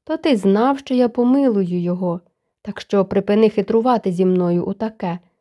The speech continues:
Ти подарував мені його життя одного разу. Ти можеш зробити це вдруге". Вождь п'яти націй почав ходити туди-сюди.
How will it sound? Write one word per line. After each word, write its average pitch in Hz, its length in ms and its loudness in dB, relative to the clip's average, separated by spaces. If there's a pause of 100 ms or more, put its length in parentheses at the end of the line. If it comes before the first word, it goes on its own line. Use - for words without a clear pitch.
(120)
Ти - 100 -2
подарував 190 640 2
мені 233 240 2
його 208 240 2
життя 196 340 -2
одного 214 400 2
разу. 175 420 -2 (300)
Ти 208 100 -2
можеш 202 280 2
зробити 185 540 2
це 214 160 -2
вдруге". 190 540 0 (760)
Вождь 311 300 -2
п'яти 208 400 0
націй 254 440 0
почав 233 440 -4
ходити 196 500 -2
туди-сюди. 175 800 -4